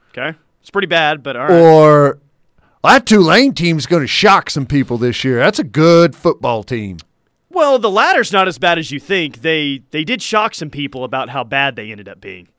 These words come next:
Speaker 2: Shock was the proper word, but not, uh, in the right direction,
Speaker 1: Yes.
Speaker 2: huh? Yeah, they, uh, they did have two wins, though. Two and ten.
Speaker 1: Ole Miss scored forty-three, fifty-four, sixty-one, twenty-one,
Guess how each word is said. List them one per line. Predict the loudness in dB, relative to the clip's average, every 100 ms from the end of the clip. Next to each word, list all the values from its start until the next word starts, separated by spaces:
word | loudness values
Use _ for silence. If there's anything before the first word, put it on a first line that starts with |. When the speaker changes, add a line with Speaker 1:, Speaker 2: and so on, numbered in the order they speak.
| _ _ _ _
Speaker 2:
Shock | -6 -2 2 2 0 -2
was | 0 0 0 -6
the | -6
proper | 2 2 2 0
word, | 2 2 2 0
but | 0 0 0 _ _ _ _ _ -8
not, | -2 0 0 -4 -4
uh, | 0 0 0 -2 -4 -10 -6
in | -4 -2
the | 0
right | 0 0
direction, | -4 -2 -2 -4 -8
Speaker 1:
Yes. | -6
Speaker 2:
huh? | -8 -10 -14 _ _ _ _ _ _ _ _ _ -6
Yeah, | 0 2 2 -2
they, | 0 2 2 2
uh, | 2 2 0 -2 _ _ _ _ _ -4
they | 2 2
did | 4 4 4
have | 4 -2 -2 -2 -4 -6
two | -4 -2
wins, | 0 2 2 -2 -4
though. | -4 -2 -4 -12 _ _
Two | -2 -2
and | -2
ten. | -2 -2 -4 -10 _ _ -6
Speaker 1:
Ole | -2 0
Miss | 2 0
scored | -2 -2 -2 -4
forty-three, | -8 -4 -2 -2 -4 -4 -2 -4
fifty-four, | -6 -6 -6 -10 -6 -2 0 -2
sixty-one, | -4 -4 -4 -8 -8 -4 -2 -2
twenty-one, | -6 -6 -4 -4 -2 -2 -2 -4